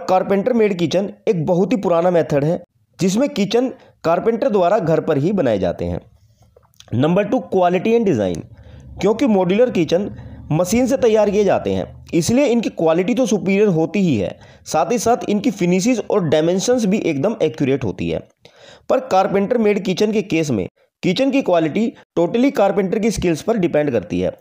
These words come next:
पर क्योंकि ये हैंडमेड होते हैं, तो इनकी फिनिशेस इतनी परफेक्ट नहीं होती।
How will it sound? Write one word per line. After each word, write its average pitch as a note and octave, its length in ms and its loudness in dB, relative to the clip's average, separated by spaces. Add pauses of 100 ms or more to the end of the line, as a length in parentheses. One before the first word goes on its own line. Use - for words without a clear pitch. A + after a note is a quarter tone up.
(500)
पर A3 120 0
क्योंकि C#4 340 0
ये C#4+ 120 4
हैंडमेड G3+ 460 2
होते A#2 280 -2
हैं, - 160 -6 (360)
तो B3 120 4
इनकी A3+ 280 0
फिनिशेस G3+ 540 0
इतनी G#3 220 -2
परफेक्ट F3+ 440 -2
नहीं A2+ 220 0
होती। F2 280 -6